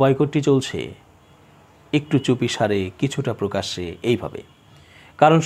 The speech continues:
সরকার কোনোভাবেই চায় না ভারতীয় পণ্য বয়কট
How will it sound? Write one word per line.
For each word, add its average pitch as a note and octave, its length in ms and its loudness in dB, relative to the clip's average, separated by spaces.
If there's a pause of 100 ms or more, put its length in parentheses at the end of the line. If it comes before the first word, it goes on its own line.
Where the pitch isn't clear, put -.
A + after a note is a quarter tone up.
সরকার D3+ 300 6
কোনোভাবেই D3 520 2 (640)
চায় C3+ 300 6
না G2 60 -2 (100)
ভারতীয় B2 520 0
পণ্য A#2+ 200 -2 (640)
বয়কট A#2+ 500 4